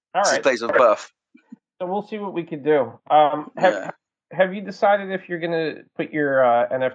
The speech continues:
Speaker 1: Ts into the metaverse?
Speaker 2: Um, I don't have a clue about the metaverse. I'm still learning that side.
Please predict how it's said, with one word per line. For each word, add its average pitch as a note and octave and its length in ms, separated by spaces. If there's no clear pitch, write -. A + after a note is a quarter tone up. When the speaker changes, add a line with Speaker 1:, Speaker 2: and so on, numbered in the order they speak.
Speaker 1:
Ts C3+ 160
into B2+ 180
the B2 80
metaverse? A#2 460
Speaker 2:
Um, F#3+ 500
I - 320
don't - 180
have A#2 180
a A#2+ 60
clue C3 240
about A2+ 200
the A#2 60
metaverse. A2 500
I'm B2 100
still - 360
learning E3 320
that E3+ 160
side. B2 300